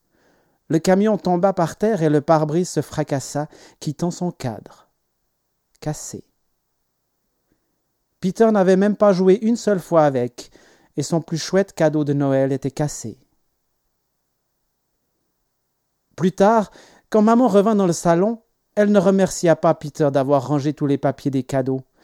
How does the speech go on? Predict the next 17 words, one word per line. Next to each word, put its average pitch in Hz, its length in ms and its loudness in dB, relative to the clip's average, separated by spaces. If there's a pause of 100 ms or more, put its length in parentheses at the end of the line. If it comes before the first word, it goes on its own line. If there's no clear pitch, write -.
(420)
Au 170 60 0
lieu 196 100 8
de 196 100 2
cela, 220 460 0 (300)
elle 175 160 2
ramassa 185 440 2
petit 170 260 -6
frère 165 320 -4
T 160 160 2
M 180 220 2
et 160 60 2
le 147 100 2
ralluma 151 480 0
une 151 120 -2
fois 139 200 -4
de 139 80 -4
plus. - 600 -16